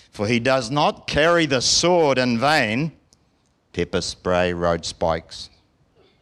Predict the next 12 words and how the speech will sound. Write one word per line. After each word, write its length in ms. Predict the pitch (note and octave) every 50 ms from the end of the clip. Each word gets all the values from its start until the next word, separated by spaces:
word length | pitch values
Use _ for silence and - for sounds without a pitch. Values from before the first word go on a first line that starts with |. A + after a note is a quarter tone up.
| _ _ _
"He 280 | - D3+ F#3 G3 G3+ F3+
is 220 | E3 D#3+ B2+ -
God's 400 | - E3 E3+ F3+ G3 G3+ E3 -
servant, 680 | - - G3 G3+ G3 F#3 D#3 C3+ G2+ E2+ D#2 D2 - - - _ _ _ _ _ -
an 120 | F#2+ G#2+ G#2
agent 400 | D#3 F3 F#3+ G#3 F#3+ D#3+ G#3 G3
of 160 | F#3+ F#3 D#3+ E3+
retribution 800 | F#3 F3 - - F#3 D#3 F3 F3+ E3+ D#3 - D#3+ C#3+ D3 D3 C3+ - _ _ _
to 120 | _ - A#2
the 100 | A#2+ B2
wrongdoer. 680 | B2 B2 A#2+ A#2+ A#2 A2 G#2+ A#2 A#2 G#2+ G2 F2 F2 - - _ _ _ _ _ _ _ _ _ _ _ _ _ _
Therefore, 640 | - B2+ F#3+ A3 - - G#3+ F#3+ D#3+ C3 G2+ D#2+ -